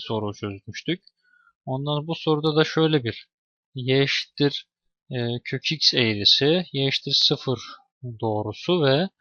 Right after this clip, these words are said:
y eşittir x eksi iki doğrusu vardı. Bunların arasında kalan alanı bulmak istemiştik. Ama bizim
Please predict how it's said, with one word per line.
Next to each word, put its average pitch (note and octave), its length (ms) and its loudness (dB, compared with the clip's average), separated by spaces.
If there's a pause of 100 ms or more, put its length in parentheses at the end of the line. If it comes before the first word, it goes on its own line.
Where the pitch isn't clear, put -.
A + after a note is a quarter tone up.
(420)
y C3+ 340 4
eşittir D3 520 -4 (800)
x - 280 -2
eksi C#3 300 0
iki E3 440 4 (840)
doğrusu G#2 460 -2
vardı. G#2 380 2
Bunların D3+ 440 -2
arasında A2+ 320 0
kalan G2 280 -2 (580)
alanı G2 240 -2
bulmak F#2+ 380 -10
istemiştik. G#2+ 600 -4 (1080)
Ama D3+ 280 0
bizim F3+ 300 2